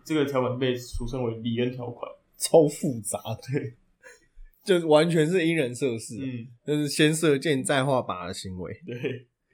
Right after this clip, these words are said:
Speaker 2: 那，呃，无论，无-，我觉得这个从这个脉络看起来，其实就跟现在 Julian Wright 事件看起来是有点像，就是，哎，怎么办？他要，他要，他，他，就是这件事发生了，我们大家来瞧一个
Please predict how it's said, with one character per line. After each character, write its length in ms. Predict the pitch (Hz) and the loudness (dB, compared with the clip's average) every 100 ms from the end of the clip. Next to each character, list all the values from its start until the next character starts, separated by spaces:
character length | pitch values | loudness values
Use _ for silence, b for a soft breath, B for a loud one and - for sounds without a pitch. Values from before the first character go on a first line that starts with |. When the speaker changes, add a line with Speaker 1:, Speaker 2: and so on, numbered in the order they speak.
| b b b _ - | b b b _ -2
Speaker 2:
那， 100 | 185 190 - _ | -2 -2 -6 _
呃， 280 | 139 143 147 | -2 0 2
无 160 | 170 | 6
论， 140 | 208 208 | 6 6
无-， 120 | 147 160 | 4 4
我 80 | 143 | 4
觉 80 | 143 | 4
得 180 | 175 180 | 2 0
这 100 | - | -2
个 160 | 165 135 | 0 2
从 520 | 120 - 131 147 160 _ b b b _ - _ _ | 0 -2 -2 -2 -6 _ b b b _ -16 _ _
这 140 | - 190 | 2 4
个 60 | |
脉 340 | 165 180 160 139 | 4 6 6 8
络 200 | 156 131 | 6 4
看 240 | 147 139 | 2 -2
起 60 | 107 | -2
来， 80 | 104 | -6
其 140 | 107 | -6
实 60 | 113 | -4
就 100 | 131 | -2
跟 260 | 127 127 | 0 -2
现 240 | 127 143 117 | -2 -4 -2
在 380 | 117 113 98 - - _ | -2 -2 -4 -8 -18 _
Julian 300 | 135 131 123 | -2 0 0
Wright 300 | 123 117 104 | 0 -2 -4
事 180 | 104 - | -6 -8
件 240 | 107 107 | -6 -8
看 180 | 104 113 | -6 -8
起 60 | 92 | -8
来 80 | 92 | -8
是 120 | 110 | -6
有 120 | 98 | -6
点 140 | 85 | -6
像， 240 | - - - 107 151 _ _ _ | -10 -14 -14 -16 -20 _ _ _
就 140 | 143 | -4
是， 240 | 139 143 135 | -2 -2 -4
哎， 120 | 131 113 _ _ | -8 -12 _ _
怎 140 | - | -8
么 80 | 113 | -6
办？ 200 | 139 110 _ _ _ _ | -6 -6 _ _ _ _
他 180 | - 147 | -2 2
要， 120 | 147 | 2
他 180 | 139 147 | 0 0
要， 120 | 143 143 - - | 0 0 -4 -8
他， 160 | 139 | -6
他， 160 | 139 - | -6 -6
就 180 | 156 165 | 0 2
是 200 | 165 156 | 0 -2
这 160 | 170 | 2
件 200 | 156 151 151 | 4 4 0
事 240 | 135 - 147 | -6 -4 -2
发 200 | 131 131 | 2 0
生 220 | 127 127 | 0 -4
了， 80 | 113 | -4
我 60 | 104 | -4
们 100 | 117 | 2
大 80 | |
家 120 | 135 135 | 4 4
来 120 | 117 | 2
瞧 360 | - - 92 | 0 -4 -4
一 40 | |
个 80 | 110 | -4